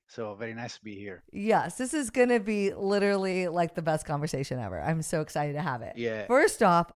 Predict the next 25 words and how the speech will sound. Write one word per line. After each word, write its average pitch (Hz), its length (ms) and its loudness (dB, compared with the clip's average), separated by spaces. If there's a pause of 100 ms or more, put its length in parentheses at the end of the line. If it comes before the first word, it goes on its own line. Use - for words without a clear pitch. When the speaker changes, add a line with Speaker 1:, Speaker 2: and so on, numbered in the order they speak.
(160)
Speaker 2:
you've 220 240 2
been 262 160 8
with 240 120 4
Accenture 202 520 0
for 294 100 0
more 202 200 2
than 185 180 0
twenty-three 214 720 4
years, 160 560 0 (400)
right? 170 160 2
I 165 80 4
think 170 160 0
it 165 40 0
was 151 200 -2 (300)
called 156 400 4
Andersen 175 400 4
Consulting 196 540 2
when 156 120 2
you 147 80 0
started. 139 480 0 (360)
Tell 277 300 2
me 330 220 2
about 208 440 6
your 196 140 2
role 202 680 6